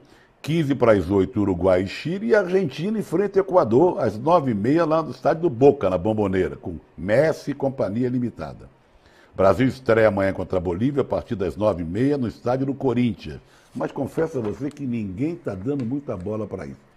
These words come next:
Eu, pelo menos, não estou, né? Fora de hora, fora de hora esse jogo. Seleção brasileira, eu, hein?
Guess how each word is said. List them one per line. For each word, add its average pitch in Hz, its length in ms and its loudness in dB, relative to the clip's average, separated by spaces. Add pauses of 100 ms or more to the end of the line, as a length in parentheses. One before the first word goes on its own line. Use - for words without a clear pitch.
Eu, 170 160 4
pelo 151 240 -2
menos, 170 240 -4 (140)
não 151 140 -6
estou, 92 340 -12 (560)
né? 104 220 -6 (360)
Fora 175 240 4
de 117 120 -2
hora, 135 400 2
fora 156 200 -2
de 107 120 -6
hora 123 240 2
esse 76 160 -12
jogo. 92 340 -6 (760)
Seleção 113 340 -4
brasileira, 101 580 -2
eu, 147 240 -2
hein? 143 160 -4